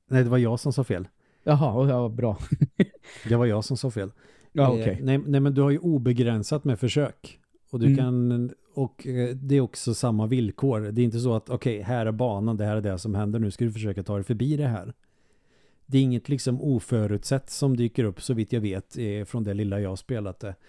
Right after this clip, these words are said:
Speaker 1: Eh, så att det, det är svårt som satan, men det är ändå rätt, rättvist och, och förlåtande på det sättet med att du kan försöka igen och igen och igen.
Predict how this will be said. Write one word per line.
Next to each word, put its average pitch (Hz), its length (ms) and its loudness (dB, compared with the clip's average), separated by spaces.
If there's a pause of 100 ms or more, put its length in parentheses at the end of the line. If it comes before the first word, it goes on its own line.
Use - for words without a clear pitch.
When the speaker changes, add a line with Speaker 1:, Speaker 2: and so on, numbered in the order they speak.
(1500)
Speaker 1:
Eh, 117 200 -6
så - 140 -2
att 110 120 0
det, 131 540 0
det 135 180 -2
är 135 60 4
svårt 135 540 -2
som 151 220 -6
satan, 117 540 -4
men 110 100 -2
det 120 60 0
är - 20 0
ändå 110 220 0
rätt, 117 180 -2 (360)
rättvist 127 840 -4
och, 135 160 -2
och 123 320 -6 (440)
förlåtande 110 640 -2
på 127 100 -4
det 123 160 0
sättet 98 340 -8
med 101 80 -4
att 95 80 -8
du 107 100 -6
kan 98 480 -6 (1300)
försöka 110 500 -4
igen 101 400 -2
och 107 140 -2
igen 101 280 -2
och 107 140 -2
igen. 107 380 -2